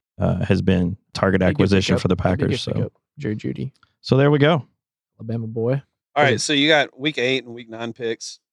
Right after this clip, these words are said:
Speaker 3: I, I think we should just pick
Speaker 2: Just quickly, yeah.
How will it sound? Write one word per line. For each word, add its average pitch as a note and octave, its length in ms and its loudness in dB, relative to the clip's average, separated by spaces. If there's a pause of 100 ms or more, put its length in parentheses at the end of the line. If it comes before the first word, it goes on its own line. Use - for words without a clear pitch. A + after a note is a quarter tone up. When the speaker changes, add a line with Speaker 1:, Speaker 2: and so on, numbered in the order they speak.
(160)
Speaker 3:
I, D#3+ 280 2 (180)
I F3+ 180 2
think C3+ 520 0 (500)
we C3+ 80 -4
should C3+ 200 0
just A#2 200 -2
pick A2 400 -2 (280)
Speaker 2:
Just - 140 -8
quickly, G#2 540 -2 (180)
yeah. - 140 -12